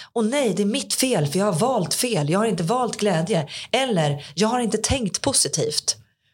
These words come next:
Då kan det bli som en dubbelbestraffning i det. Så att det som är lite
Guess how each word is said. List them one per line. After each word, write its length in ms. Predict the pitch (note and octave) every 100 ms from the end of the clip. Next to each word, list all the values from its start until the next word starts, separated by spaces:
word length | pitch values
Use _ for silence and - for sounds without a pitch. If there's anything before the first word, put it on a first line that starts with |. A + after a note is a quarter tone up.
| _ _ _ _ -
Då 80 |
kan 140 | - G4
det 60 |
bli 160 | D4 F3+
som 140 | F3+
en 80 | G#3
dubbelbestraffning 800 | A3 F#3 E3+ G#3+ - G4 - D#3+
i 20 |
det. 240 | D#3 - -
Så 80 | G#3
att 140 | G#3 - - -
det 100 | A3
som 140 | A3
är 60 | A3
lite 260 | G#3+ G#3+